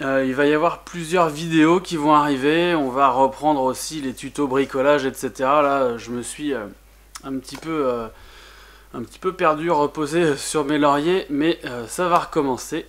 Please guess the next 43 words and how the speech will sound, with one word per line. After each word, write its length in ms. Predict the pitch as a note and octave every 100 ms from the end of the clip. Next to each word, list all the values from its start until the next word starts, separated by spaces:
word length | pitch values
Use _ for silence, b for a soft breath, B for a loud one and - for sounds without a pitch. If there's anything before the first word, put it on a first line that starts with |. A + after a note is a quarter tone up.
| C3
ne 140 | B2
vous 380 | D3+ B2 E3 C3
inquiétez 380 | B2+ A#2 C3 G2
pas. 260 | G#2+ - - - -
Et 80 | -
puis, 320 | - G#3 G#3 C#3
euh, 140 | F#2+ D2+ -
et 40 | -
puis 140 | G#3
voilà. 260 | C3+ - - _
En 120 | A3
tout 160 | G#3 F3+
cas, 240 | G#3+ B3+ F3
en 100 | D3
ce 100 | -
qui 140 | G#3+
concerne 460 | A3 G#3 B3+ A3 G3
le 160 | A#3+
concours, 500 | A#3 G#3+ G#3+ B3 B3 - - - -
alors 140 | - D#3
je 60 |
vous 100 | D3+
fais, 240 | D#3+ - G3
euh, 520 | D#3 D3 C#3 C3 B2+
un 160 | C#3 C#3
petit 180 | - C#3+
peu, 160 | D#3+
euh, 260 | D#3+ C#3 B2+
poireauter, 600 | D#3 D3 D3 D3 G3 - D3
euh, 340 | C3+ C3+ C3+
mais 360 | C3 D#3 F3 F3
il 120 | D3 D3
y 80 |
a 180 | D#3+ E3 - - B B B B B B B B B _ _ - b b b b b b b b b _ _ _ -
une 140 | G#3+ G#3+
annonce 340 | G3+ B3+ -
que 140 | G#3+
je 80 | F3+
vais 80 | G3+
vous 100 | E3
faire, 300 | C3+ A2 - -
parce 180 | C3+ -
que 240 | F3